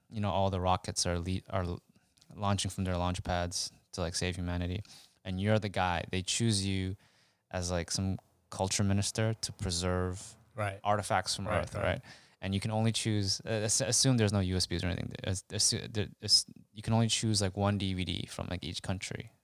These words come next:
Speaker 1: right?
Speaker 2: Mm-hmm,
Speaker 1: There's only
Speaker 2: mm-hmm.
Speaker 1: space in the spacecraft for one D V D. I think, uh, m-, like, Totoro is, like, probably to represent Japan. I think it would be that one movie.
Speaker 2: Really?
Speaker 1: Yeah,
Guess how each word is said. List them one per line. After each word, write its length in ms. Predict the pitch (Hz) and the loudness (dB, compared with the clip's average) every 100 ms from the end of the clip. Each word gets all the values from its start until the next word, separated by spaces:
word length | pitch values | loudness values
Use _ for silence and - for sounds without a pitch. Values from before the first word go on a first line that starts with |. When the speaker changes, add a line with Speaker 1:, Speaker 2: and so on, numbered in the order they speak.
| _ - | _ -10
Speaker 1:
right? 260 | 123 104 110 | -2 0 0
Speaker 2:
Mm-hmm, 80 | |
Speaker 1:
There's 160 | 120 107 | 2 2
only 120 | 107 | 4
Speaker 2:
mm-hmm. 40 | 101 | 2
Speaker 1:
space 320 | - 98 92 | 2 0 0
in 60 | |
the 60 | 98 | -6
spacecraft 640 | - - - - - - - | -6 -4 -4 -6 -6 -6 -6
for 80 | |
one 100 | - | -8
D 100 | - | -6
V 80 | 87 | -6
D. 120 | - - - - - - | -8 -12 -18 -20 -16 -2
I 100 | 104 | -2
think, 320 | - 127 120 | 2 0 0
uh, 20 | - - _ 107 | -6 -12 _ -6
m-, 100 | 107 | -2
like, 260 | 101 98 - _ _ _ _ - | 2 0 -2 _ _ _ _ -2
Totoro 400 | 110 117 110 101 | 0 2 2 2
is, 100 | 92 | 2
like, 160 | 90 - _ | 0 -2 _
probably 440 | - 104 98 95 92 | 2 4 4 0 -6
to 200 | - 98 | -4 -2
represent 400 | 90 90 92 87 | -2 0 0 0
Japan. 360 | - 92 90 - | 0 -2 0 -2
I 80 | 95 | -2
think 240 | 95 95 | -2 -2
it 60 | 92 | -4
would 120 | - | -6
be 100 | 85 | -6
that 180 | 50 50 | -4 -4
one 140 | - | -6
movie. 380 | - 50 50 110 - _ _ - 107 | -6 -6 -8 -10 -12 _ _ -20 -6
Speaker 2:
Really? 320 | 113 131 107 | -4 -2 0
Speaker 1:
Yeah, 160 | 98 | 0